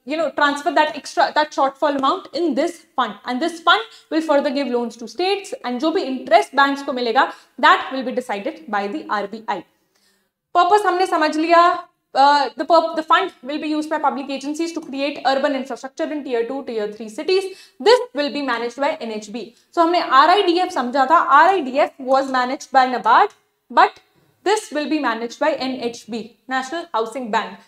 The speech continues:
You will tell me कौन रेगुलेट करता है एनएचबी को?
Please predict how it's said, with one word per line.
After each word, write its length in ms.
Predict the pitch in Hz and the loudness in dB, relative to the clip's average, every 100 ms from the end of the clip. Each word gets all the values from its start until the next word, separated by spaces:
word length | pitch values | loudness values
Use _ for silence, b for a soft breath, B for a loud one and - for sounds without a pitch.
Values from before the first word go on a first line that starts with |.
| b 262 | b 2
You 80 | 359 480 | 6 8
will 160 | 466 403 | 6 4
tell 180 | 269 262 | 2 0
me 120 | 294 349 - - _ _ _ _ _ _ _ _ _ _ - | -4 -6 -8 -20 _ _ _ _ _ _ _ _ _ _ 0
कौन 280 | 349 403 | 2 2
रेगुलेट 420 | 349 277 311 311 320 | 2 2 0 -2 -2
करता 220 | 277 277 | 0 0
है 180 | 254 330 - 254 | 2 2 2 -4
एनएचबी 560 | 247 240 - 226 233 226 | -4 -4 -6 -10 -12 -10
को? 60 | 233 | -12